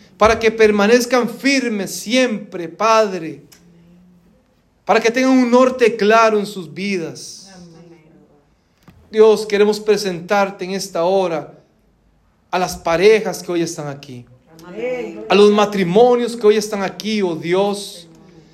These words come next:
Speaker 1: para que tú tomes el control absoluto de cada uno de ellos, Señor.
Speaker 2: Amén.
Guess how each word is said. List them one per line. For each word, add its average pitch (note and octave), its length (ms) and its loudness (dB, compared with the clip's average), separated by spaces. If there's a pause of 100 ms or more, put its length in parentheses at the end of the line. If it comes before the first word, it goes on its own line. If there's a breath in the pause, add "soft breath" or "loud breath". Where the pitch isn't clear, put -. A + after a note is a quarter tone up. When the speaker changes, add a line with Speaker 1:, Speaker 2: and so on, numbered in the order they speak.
(280 soft breath)
Speaker 1:
para G#3 160 4
que G#3+ 120 -4
tú C4 180 -4 (100)
tomes B3+ 340 -2
el A#3 160 0
control G3+ 580 2
absoluto A3+ 880 -2 (920)
de E3+ 140 -6
cada G3 260 2
uno F#3 300 -2
de C#3+ 240 -6
ellos, C3+ 220 -12
Señor. B2 380 -16
Speaker 2:
Amén. G#3+ 580 -14